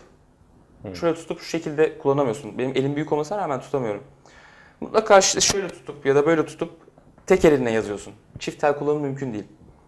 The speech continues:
Speaker 2: Çift el kullanım da sadece yatak pozisyonunda mümkün, yattığın zaman. Ee, ya da masada olması lazım. Şu şekilde yazabilirsin. O yüzden bir şey üretmek için, ne bileyim, bir Word dosyasında bir teklif hazırlayayım ya da uzun bir mail yazayım dediğin zaman mümkün değil.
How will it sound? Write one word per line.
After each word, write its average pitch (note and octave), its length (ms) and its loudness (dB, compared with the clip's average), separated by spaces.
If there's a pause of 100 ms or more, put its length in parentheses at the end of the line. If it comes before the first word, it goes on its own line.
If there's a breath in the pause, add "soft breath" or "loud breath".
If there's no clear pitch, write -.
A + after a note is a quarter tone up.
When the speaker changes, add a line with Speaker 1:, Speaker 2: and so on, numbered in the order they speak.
Speaker 2:
Çift - 260 -4
el F#3 140 6
kullanım G#3 220 -2
da G3 40 0
sadece F#3 280 -2
yatak C#3 380 2
pozisyonunda G#2 380 -8
mümkün, G2 300 -16
yattığın A2+ 320 -8
zaman. G2 240 -14 (960 soft breath)
Ee, A2 400 2 (380)
ya C#3 100 4
da D3 80 8
masada C3 500 4 (100)
olması G#2+ 300 -8
lazım. G2+ 240 -4
Şu - 60 -18
şekilde A#2 320 -4
yazabilirsin. G2 460 -6 (720 soft breath)
O F3 100 6
yüzden G#3 300 8
bir E3 60 4
şey G#3+ 160 6
üretmek F#3 400 6
için, F3+ 340 -4 (280)
ne D3+ 80 4
bileyim, D#3 180 2
bir D3 60 0
Word D#3+ 340 8
dosyasında D#3 420 4
bir D3 60 -6
teklif D3+ 340 6
hazırlayayım C#3 580 0 (400 soft breath)
ya B2+ 140 2
da C3+ 280 6
uzun B2+ 240 0
bir C3+ 60 2
mail C#3 260 2
yazayım B2+ 380 -2 (480)
dediğin C#3 260 -2
zaman D3+ 180 0
mümkün C#3 280 -4
değil. A2+ 140 -8